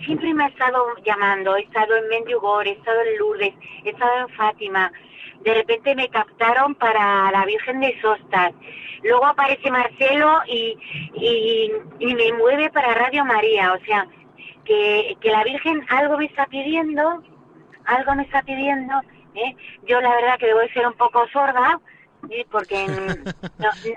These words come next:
Speaker 1: no,
Speaker 2: Ya.
Speaker 1: ¿sabes? Pero
Speaker 2: Sí, sí, sí.
Speaker 1: un, un regalo, un regalo, y el tenerla cerca,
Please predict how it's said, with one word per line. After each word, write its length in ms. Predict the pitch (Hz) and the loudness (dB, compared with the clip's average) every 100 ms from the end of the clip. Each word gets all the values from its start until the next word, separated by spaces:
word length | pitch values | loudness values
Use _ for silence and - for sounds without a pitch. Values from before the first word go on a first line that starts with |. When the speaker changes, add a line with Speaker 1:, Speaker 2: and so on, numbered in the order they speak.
| 285 | 0
Speaker 1:
no, 100 | 269 | 0
Speaker 2:
Ya. 140 | 110 123 110 117 - _ _ - - - _ _ - | -4 -14 -16 -18 -20 _ _ -20 -20 -20 _ _ -2
Speaker 1:
¿sabes? 340 | 269 262 233 - | 0 2 0 0
Pero 420 | 214 208 208 196 | 2 4 4 2
Speaker 2:
Sí, 220 | - 95 | -2 -16
sí, 20 | |
sí. 40 | - - _ _ _ _ - | -20 -20 _ _ _ _ -4
Speaker 1:
un, 580 | 240 247 240 233 226 220 - 240 | -2 0 0 0 -2 -4 -2 0
un 60 | |
regalo, 560 | 277 247 214 185 170 165 254 | 2 2 2 2 0 -2 -2
un 120 | 302 | 0
regalo, 400 | 320 220 196 196 | 0 2 2 2
y 100 | 202 | 2
el 160 | 220 220 | 0 0
tenerla 500 | 226 277 330 339 339 | 0 0 2 0 0
cerca, 440 | 247 226 - 190 | -2 -2 0 -2